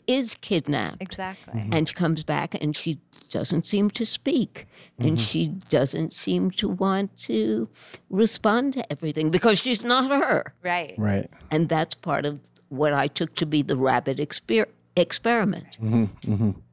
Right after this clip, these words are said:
Speaker 3: Right.
Speaker 2: I think, yeah, no, I, I, I think actually we're agreeing because the, what, what's different to me from Invasion of the Body Snatchers, right, is we are definitely not the pod people, right? The pod people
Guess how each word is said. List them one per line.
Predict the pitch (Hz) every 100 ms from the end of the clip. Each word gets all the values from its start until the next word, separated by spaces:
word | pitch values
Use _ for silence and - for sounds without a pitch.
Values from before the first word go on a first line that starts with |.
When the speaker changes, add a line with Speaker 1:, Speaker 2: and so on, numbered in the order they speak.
| _ _ _ _ -
Speaker 3:
Right. | 101 190 139
Speaker 2:
I |
think, | 220 277 -
yeah, | 240 180
no, | 220
I, | 202 170 -
I, | 175 175
I | 190
think | 254 247
actually | 196 - 165
we're | 151
agreeing | 147 185 214 170
because | 156 180 151 - - - - _ -
the, | 180 185 175 -
what, | 180 180 175
what's | 170 170 -
different | 160 226 226 214 -
to | 185
me | 170 165 165 160 165 _ _
from | - - 170 160 156 151 -
Invasion | 185 175 165 170
of |
the | 151
Body | 156 156
Snatchers, | - 101 - -
right, | 165 160
is | 165
we | 202
are | 220
definitely | 208 185 - 175 170
not | 165 170 160 - -
the |
pod | - 156 139
people, | - - - - 190 _ - - -
right? | 156 160
The | 170
pod | - 226 202
people | 226 180 180 175